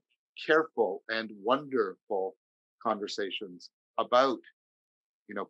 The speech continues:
postmodernism, I think is needed to get us to a place, like I said,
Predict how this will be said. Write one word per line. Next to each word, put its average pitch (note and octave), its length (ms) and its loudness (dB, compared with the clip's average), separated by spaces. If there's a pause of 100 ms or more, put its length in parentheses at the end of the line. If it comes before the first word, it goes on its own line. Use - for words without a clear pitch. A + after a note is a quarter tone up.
postmodernism, G#2 760 -4 (180)
I G2+ 140 -4 (100)
think A#2+ 200 -6 (140)
is G#2 480 -6 (600)
needed B2 440 2
to - 80 -20 (120)
get A2+ 160 2
us A2 400 -2
to G#2 60 -6
a - 140 -10
place, A2 440 -2 (600)
like - 140 -10
I D3+ 40 2
said, B2 260 2